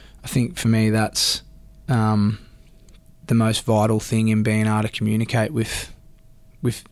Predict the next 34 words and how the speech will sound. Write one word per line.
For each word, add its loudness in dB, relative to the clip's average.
di-, -6
diverse 0
sort 0
of -4
groups 0
of -2
people, 2
is 0
investing 2
the 2
time 2
<clears throat> -4
and 2
genuinely 2
investing 0
the -2
time. -2
So -2
not -2
sort 0
of -2
brushing -2
over 2
it, -6
but, -2
you -6
know, -2
whether 2
it's -2
we 0
grab 0
a -2
coffee 0
and 0